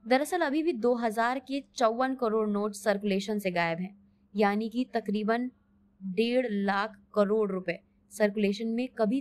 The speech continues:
थे ही नहीं, ऐसा मान लीजिए। इसलिए सरकार ने तीन साल पहले ही इन नोटों की छपाई बंद कर दी।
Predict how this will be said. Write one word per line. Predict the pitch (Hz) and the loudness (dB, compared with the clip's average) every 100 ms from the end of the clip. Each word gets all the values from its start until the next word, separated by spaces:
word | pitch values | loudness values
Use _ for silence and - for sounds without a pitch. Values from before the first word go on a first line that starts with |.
| 269 | -2
थे | - 226 | 2 2
ही | 226 220 | 2 -2
नहीं, | 233 262 | -2 -4
ऐसा | - 214 226 | -2 -2 0
मान | 196 165 | -2 0
लीजिए। | 165 175 196 202 _ _ _ _ - | -2 -4 -8 -12 _ _ _ _ -4
इसलिए | 208 247 247 | -2 -2 -2
सरकार | 226 208 208 220 | -2 -2 -2 -2
ने | 240 | -2
तीन | 254 226 214 | -4 -2 -2
साल | 220 202 | 0 -2
पहले | 202 208 226 262 | 0 0 0 0
ही | 269 277 | 0 -2
इन | 240 | -2
नोटों | 208 202 254 254 | -2 -2 -2 -4
की | 247 269 | -6 -8
छपाई | - 208 196 180 190 | -6 -6 0 0 0
बंद | 170 165 | -2 -2
कर | 170 | -4
दी। | 165 | -4